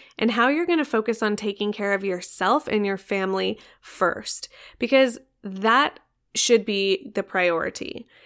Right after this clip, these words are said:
And everything else that's coming next in today's episode and next week's episode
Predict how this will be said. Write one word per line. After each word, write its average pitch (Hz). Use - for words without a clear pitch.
And 202
everything 294
else 220
that's -
coming 220
next 202
in 202
today's 208
episode 208
and 202
next 233
week's 247
episode 262